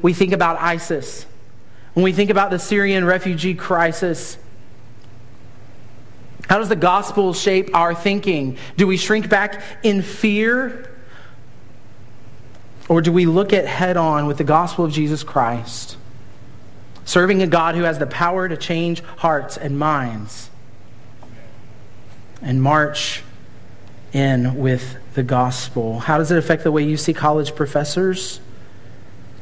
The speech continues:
who make it their sole job to discredit Christianity, to tear down the Bible? Do you shrink back?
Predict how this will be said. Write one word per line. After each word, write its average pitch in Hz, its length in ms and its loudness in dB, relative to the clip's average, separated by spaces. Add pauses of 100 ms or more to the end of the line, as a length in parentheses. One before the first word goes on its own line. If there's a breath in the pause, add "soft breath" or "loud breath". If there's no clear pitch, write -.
(280)
who 165 100 6
make 160 160 6
it 165 100 2
their 165 140 6
sole 160 580 4
job 147 580 2
to 151 100 -2
discredit 156 680 0
Christianity, 156 600 0
to 151 120 0
tear 160 420 4
down 156 440 2 (280 loud breath)
the 165 100 6
Bible? 156 720 4 (2500)
Do 143 80 2
you 143 80 2
shrink 165 420 2
back? 160 440 2